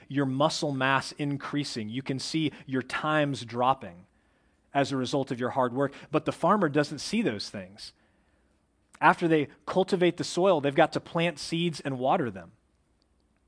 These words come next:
They've got to continually pull up weeds. Once the plants finally begin to grow, they've got to keep pests and animals away from them. They have to protect them while they're growing.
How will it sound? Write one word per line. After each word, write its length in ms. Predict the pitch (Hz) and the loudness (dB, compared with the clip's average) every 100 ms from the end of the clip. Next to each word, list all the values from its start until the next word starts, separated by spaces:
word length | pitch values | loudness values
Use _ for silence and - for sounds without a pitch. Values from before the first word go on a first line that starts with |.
| _ _ _ _ _ | _ _ _ _ _
They've 140 | 147 151 | 0 4
got 200 | 175 - | 4 2
to 60 | |
continually 600 | - 139 - 190 190 165 | -8 -8 -2 2 4 4
pull 320 | 135 - 175 170 | 2 0 2 4
up 160 | 151 | 2
weeds. 640 | 123 139 175 98 85 - - _ _ _ _ _ _ _ _ _ _ _ _ - | -2 -2 -2 -4 -10 -20 -20 _ _ _ _ _ _ _ _ _ _ _ _ -2
Once 220 | 175 - | -2 0
the 80 | - | -4
plants 400 | - 185 170 - | 0 2 0 2
finally 320 | 170 180 180 | 4 6 4
begin 300 | 160 160 160 | 2 2 2
to 100 | 151 | -2
grow, 280 | 131 151 160 | 0 2 4
they've 120 | 143 | 4
got 140 | 151 | 4
to 60 | 147 | 4
keep 320 | - 156 - | 2 -6 -6
pests 420 | - 190 170 - | 0 2 2 0
and 100 | 143 127 | -6 -2
animals 520 | 147 180 156 127 113 | 0 2 2 0 -2
away 320 | 147 131 170 | -4 0 0
from 280 | 190 117 101 | 0 -6 -8
them. 200 | 90 90 _ _ _ _ _ _ _ _ _ _ | -12 -18 _ _ _ _ _ _ _ _ _ _
They 80 | - | -4
have 80 | - | -2
to 80 | 147 | -2
protect 400 | 139 - 175 - | -6 -2 -2 -2
them 140 | 139 | -2
while 180 | 127 131 | 0 0
they're 140 | 131 | 0
growing. 420 | 110 123 156 113 | -2 0 0 -2